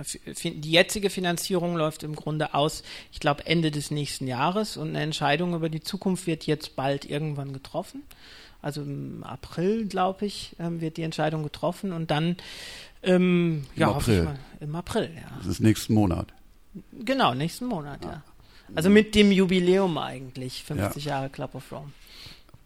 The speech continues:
Speaker 2: Also man könnte dann sagen, vielleicht ist es das auch dann gewesen.
Speaker 1: Ende zweitausendneunzehn.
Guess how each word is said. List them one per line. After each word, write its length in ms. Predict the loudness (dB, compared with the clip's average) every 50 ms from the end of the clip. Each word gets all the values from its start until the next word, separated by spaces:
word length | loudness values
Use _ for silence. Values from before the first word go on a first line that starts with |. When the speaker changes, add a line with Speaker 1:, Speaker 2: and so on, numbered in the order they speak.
| -20 -20 -20 -20 -20 -20 -20 -20 -20 -12 -6
Speaker 2:
Also 180 | -2 0 2
man 140 | 2 2 2
könnte 240 | 4 4 4 4 4
dann 160 | 4 6 6
sagen, 200 | 8 6 6 6
vielleicht 300 | 4 4 6 6 4 4
ist 160 | 2 -2 -4
es 140 | -2 -2 0
das 200 | 0 0 0 0
auch 280 | 0 0 2 2 2 0
dann 260 | 2 2 4 4 4
gewesen. 420 | 4 2 2 2 2 0 -2 -6 -10 -12 -20 -20 -20 -20 -20 -20 -20 _ -20 -20 -20 -20 -20 -14 -6 -2
Speaker 1:
Ende 260 | 0 2 4 2 2
zweitausendneunzehn. 880 | 4 4 4 4 4 2 2 2 0 0 0 0 -2 -6 -8 -10